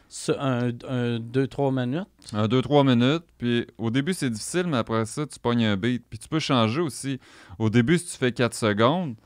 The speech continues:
Speaker 2: à un moment donné, ça va devenir trop facile. Tu peux faire six secondes. Euh, la première minute, tu peux faire des quatre secondes. La deuxième minute, des dix secondes. Tu sais, tu peux monter tant que tu veux. Si t'as une bonne capacité pulmonaire, là, tu peux essayer de le faire en marchant puis de,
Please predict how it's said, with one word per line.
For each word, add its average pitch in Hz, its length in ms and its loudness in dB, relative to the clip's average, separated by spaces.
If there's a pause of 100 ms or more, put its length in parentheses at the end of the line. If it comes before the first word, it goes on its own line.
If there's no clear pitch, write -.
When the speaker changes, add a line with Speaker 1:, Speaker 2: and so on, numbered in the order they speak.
(220)
Speaker 2:
à - 20 -4
un 104 40 -2
moment 104 140 4
donné, 139 140 2
ça 123 160 -2
va 98 160 -2
devenir 101 300 -2
trop 101 160 -6
facile. 95 500 -4
Tu - 80 -18
peux - 140 -16
faire 101 140 -4
six 98 220 -10
secondes. 117 600 -6 (640)
Euh, 82 420 -4
la 90 100 -4
première 120 320 2
minute, 123 300 2
tu - 60 -20
peux 107 100 -6
faire 107 160 -2
des 98 160 -2
quatre 95 180 -4
secondes. 98 400 -6
La 101 100 -4
deuxième 95 380 -4
minute, 95 340 -2
des 92 120 -6
dix 82 160 -12
secondes. 92 400 -6
Tu - 100 -8
sais, 135 60 -6
tu - 60 -18
peux 117 100 -4
monter 120 340 -2
tant 117 180 -6
que 98 60 -10
tu - 120 -10
veux. 131 180 -4
Si - 120 -14
t'as 104 80 -8
une 98 120 -4
bonne 107 160 -4
capacité 104 460 -6
pulmonaire, 101 580 -6
là, 107 240 -8
tu - 60 -20
peux - 100 -10
essayer 104 240 -8
de 101 100 -4
le 87 60 -4
faire 107 220 -4
en 95 100 -2
marchant 90 480 -4
puis 110 140 -10
de, 87 180 -6